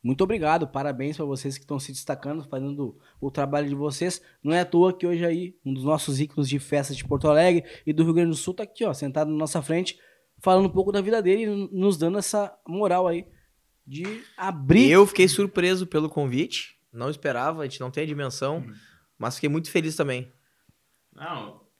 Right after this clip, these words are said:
Speaker 3: a, a gente ficou, a gente fez uma lista, né? Por quê? Porque a voz do povo é a voz de Deus. A gente soltou lá, a gente fez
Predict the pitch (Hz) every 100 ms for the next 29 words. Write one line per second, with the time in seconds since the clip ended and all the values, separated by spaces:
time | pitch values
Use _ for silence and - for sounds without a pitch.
0 | _ _ - - - - - - 202 196
1 | - - 208 107 107 104 123 131 156 135
2 | 135 131 147 143 - - - - - -
3 | - 107 107 - 117 135 120 120 123 -
4 | 156 113 110 _ _ - 131 107 - -
5 | 113 - _ - 110 98 107 131 175 _
6 | 117 110 120 156 208 302 359 _ 131 156
7 | 147 110 139 196 160 117 - _ _ _
8 | _ _ _ _ 110 113 113 - - -
9 | - 139 127 - 117 120 151 127 120 135
10 | 151 156 156 156 107 107 - - 127 131